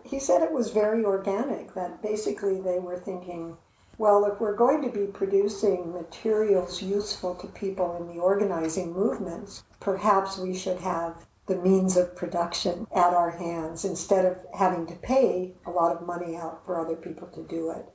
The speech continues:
And Frank Cieciorka, who was an artist and interested in production, was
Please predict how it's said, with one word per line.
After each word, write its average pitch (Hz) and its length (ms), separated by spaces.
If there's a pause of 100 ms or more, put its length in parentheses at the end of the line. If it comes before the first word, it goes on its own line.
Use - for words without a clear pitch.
(420)
And 202 120
Frank 233 280
Cieciorka, 208 640
who 185 140
was 175 400 (580)
an 180 140
artist 190 500
and 175 300 (160)
interested 202 560
in 160 180
production, - 720
was - 380